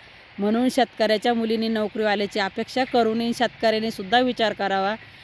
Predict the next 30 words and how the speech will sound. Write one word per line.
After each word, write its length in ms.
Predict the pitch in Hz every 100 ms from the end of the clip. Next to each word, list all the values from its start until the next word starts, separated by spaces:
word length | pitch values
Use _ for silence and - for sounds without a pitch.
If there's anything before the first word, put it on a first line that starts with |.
| -
का 80 | 196
आपली 300 | 185 - 277
मुलगी 320 | 277 269 254
का 200 | 254 277
नोकरीवाल्याला 680 | 302 269 254 220 202 202 190
द्यायची? 300 | 185 180 190
आपण 320 | 170 - 254
जर 120 | 262 254
शेतकरी 460 | 254 240 - 226 240
तर 120 | 208
आपली 220 | 202 240
मुलगी 300 | 226 220 233
का 220 | - 262
द्यायची 400 | 240 208 185 196
नोकरीवाल्याला? 600 | 185 170 180 165 170 165 - - - -
आपण 300 | - - 254
पण 180 | 254 240
चांगला 320 | 220 214 214 202
शेतकरी 440 | 202 - 208 226
पाहायचा. 460 | 214 208 196 190 190 - - - - - 180
तिला 200 | 202 196
सांगायचं, 520 | 208 220 220 202 196
"बाई, 160 | 196
कुठे 400 | 214 185 185 226
बी 240 | 254 277 247
लात 240 | 254 -
मार 200 | 254 247
आणि 140 | 247 226
पाणी 260 | 220 226
काढ 260 | 214 214